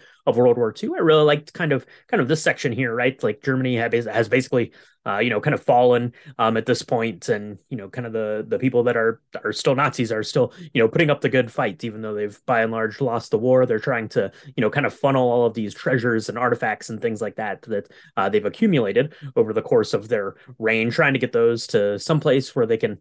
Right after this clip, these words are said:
you know, scatter to the wind and not be taken back by countries to put in their own museums from places that they'd previously invaded. Uh, never mind, we're not going to get into, uh, all of that here. Uh, but this first section is, is pretty fun. Um, I thought the de-aged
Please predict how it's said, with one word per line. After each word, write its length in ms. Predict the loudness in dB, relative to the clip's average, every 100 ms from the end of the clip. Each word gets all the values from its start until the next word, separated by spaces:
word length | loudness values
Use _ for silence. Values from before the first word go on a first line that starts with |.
| _ _ -2
you 80 |
know, 60 | 0
scatter 360 | 2 2 4 2
to 80 |
the 80 | 4
wind 320 | 4 4 2
and 200 | -2 -8 -14 -4
not 200 | -2 0
be 100 | 0
taken 260 | 2 0
back 260 | 0 -2 -4
by 200 | -10 -10 _ _ -4
countries 400 | -4 -2 -4 -4
to 160 | -6 -6 _ -4
put 140 | -2
in 60 | 0
their 160 | 2
own 140 | 4 4
museums 520 | 2 2 0 -6 -8
from 280 | -8 -8 -14 _ _
places 460 | -4 -2 -4 -6 -2
that 220 | -2 -2 _ -4
they'd 260 | -4 -4
previously 420 | -4 2 4 4 4
invaded. 380 | 4 2 0 -4 -8
Uh, 120 | 0 2
never 200 | 4 4
mind, 240 | 2 4
we're 60 | 2
not 160 | 4
going 140 | 4 2
to 60 |
get 140 | 4 2
into, 380 | 2 2 0 0 -10 0
uh, 240 | 4 4
all 200 | 4 4
of 140 | 2 0
that 280 | 0 0 -4
here. 340 | 0 0 0 -6 0
Uh, 220 | 2 2 0 _ _
but 140 | 0 2
this 100 | 2
first 180 | 0 0
section 240 | 0 2
is, 200 | 2 -2 -2
is 160 | -2
pretty 240 | 0 0 4
fun. 280 | 4 2 0 _ 0
Um, 160 | 2
I 60 | 4
thought 220 | 2 2
the 100 | 0
de-aged 520 | 2 4 4 2 -4